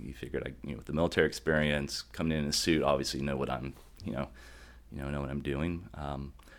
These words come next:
so worked as a support technician with Genmar for four or five years, just answering, you know, tech support calls, trying to help out,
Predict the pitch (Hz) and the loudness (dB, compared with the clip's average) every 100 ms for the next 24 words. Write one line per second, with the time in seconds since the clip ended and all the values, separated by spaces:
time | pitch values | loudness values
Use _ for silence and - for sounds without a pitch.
0 | - - 110 98 92 - - 95 120 147 | -18 2 8 8 8 -2 -4 8 8 8
1 | 117 101 - - 95 - 95 87 85 87 | 4 0 0 6 6 6 -2 0 0 2
2 | 82 78 - 80 80 78 78 76 - 80 | 2 0 0 2 4 4 2 0 -2 -2
3 | 76 73 73 71 - 120 113 95 82 82 | 0 0 -2 -4 -2 0 4 6 6 4
4 | 80 80 78 78 - 78 78 - 78 76 | 4 4 2 -4 -4 -4 -4 -2 0 0
5 | 76 76 - - - - - - 76 69 | 0 -2 -6 -20 -20 -20 -20 -12 -8 -8
6 | - 95 - - 87 80 - - - 80 | -2 -2 -2 2 6 6 4 -2 4 8
7 | 80 80 80 80 76 - - - 73 73 | 10 10 8 4 0 -8 -8 -4 -2 2
8 | 80 - 76 73 73 - - | 0 2 4 6 6 2 -4